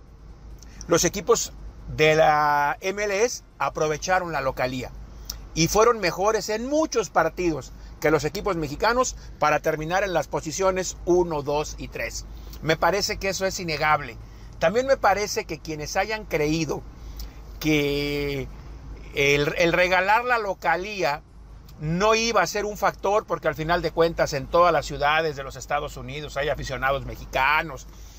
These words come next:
y tenemos equipos tan buenos que son capaces de ganarle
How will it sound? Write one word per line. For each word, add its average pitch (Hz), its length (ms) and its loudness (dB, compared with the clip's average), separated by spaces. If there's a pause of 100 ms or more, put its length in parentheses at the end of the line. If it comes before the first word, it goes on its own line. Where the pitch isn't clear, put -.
(160)
y 147 120 -4
tenemos 170 360 0
equipos 160 440 -4
tan 135 200 2
buenos 151 380 0
que 147 80 -6
son 160 160 -4
capaces 147 540 0
de 139 80 -2
ganarle 139 580 0